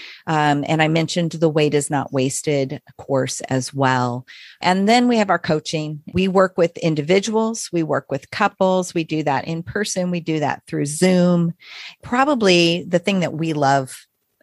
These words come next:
ever so much is we love our Marriage two point oh intensives. And that's when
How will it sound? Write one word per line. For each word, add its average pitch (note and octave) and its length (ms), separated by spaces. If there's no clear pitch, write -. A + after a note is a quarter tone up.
ever D#3+ 260
so C3+ 220
much B2+ 380
is D#3+ 100
we E3+ 140
love D3 260
our C#3+ 140
Marriage C#3 540
two - 160
point D3 260
oh C3 120
intensives. C#3 920
And D3+ 200
that's G3 300
when G3+ 440